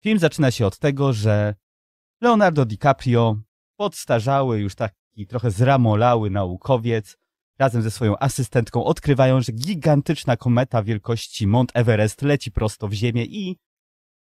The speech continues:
zakończy na niej życie. Co robią?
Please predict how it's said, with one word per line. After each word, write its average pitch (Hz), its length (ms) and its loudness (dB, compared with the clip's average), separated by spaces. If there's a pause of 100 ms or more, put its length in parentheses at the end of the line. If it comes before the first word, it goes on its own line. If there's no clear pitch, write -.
(160)
zakończy 127 480 -2
na 101 80 0
niej 117 180 2
życie. 131 280 0 (840)
Co 143 120 4
robią? 196 360 0